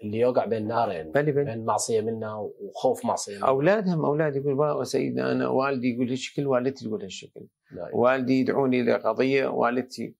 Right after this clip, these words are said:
Speaker 2: أنا شنو اللي أسوي؟" وهم ضحايا أنصاف.
Speaker 1: نعم. الأخ حسين سيدنا، ما أدري، هو يقول: "أنا من مقلدي سيد الخوئي رضوان الله تعالى عليه"، وإحنا
Speaker 2: ليس
Speaker 1: مشغولين.
Speaker 2: صحيحا ما ذكره الأخ أنه،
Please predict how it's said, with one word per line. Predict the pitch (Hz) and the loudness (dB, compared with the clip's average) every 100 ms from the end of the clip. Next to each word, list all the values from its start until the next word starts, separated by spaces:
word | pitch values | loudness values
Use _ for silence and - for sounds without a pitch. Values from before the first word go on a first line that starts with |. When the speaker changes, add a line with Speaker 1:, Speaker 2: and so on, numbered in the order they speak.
| _ _ 139 | _ _ 0
Speaker 2:
أنا | 139 | 0
شنو | - 165 | 2 2
اللي | 127 113 | 2 0
أسوي؟" | 110 - - - | -2 -4 -6 -6
وهم | - 123 127 | -2 0 2
ضحايا | 123 - 165 131 95 | 2 2 0 0 -4
أنصاف. | - - - _ _ _ | -10 -8 -8 _ _ _
Speaker 1:
نعم. | - 85 - - _ _ - - - - | -12 -12 -12 -20 _ _ -20 -20 -14 0
الأخ | - 160 | 2 2
حسين | 151 170 156 | 4 4 6
سيدنا، | 147 156 156 147 147 - _ _ _ _ - | 6 6 6 4 2 -6 _ _ _ _ 2
ما | 143 147 | 4 4
أدري، | 120 113 | 4 4
هو | 113 147 | 6 6
يقول: | 139 117 127 147 | 6 6 4 4
"أنا | 143 143 | 4 4
من | 139 | 4
مقلدي | 131 131 123 139 | 4 4 2 2
سيد | 135 123 | 2 2
الخوئي | 110 104 143 113 117 - _ _ | 2 2 2 4 0 -4 _ _
رضوان | 101 101 107 | -6 -2 0
الله | 104 104 98 | 2 0 0
تعالى | - 98 95 | -2 0 -2
عليه"، | 95 107 123 | -2 2 2
وإحنا | 226 - 160 | 2 2 2
Speaker 2:
ليس | 185 202 175 | 4 4 2
Speaker 1:
مشغولين. | 151 | 2
Speaker 2:
صحيحا | 156 185 175 160 | 2 2 2 2
ما | 139 123 | 4 2
ذكره | 117 - - 131 110 | 2 0 0 0 0
الأخ | 107 131 120 107 - - | 2 2 2 0 -6 -6
أنه، | 120 110 107 120 113 | -4 -2 -2 -2 -4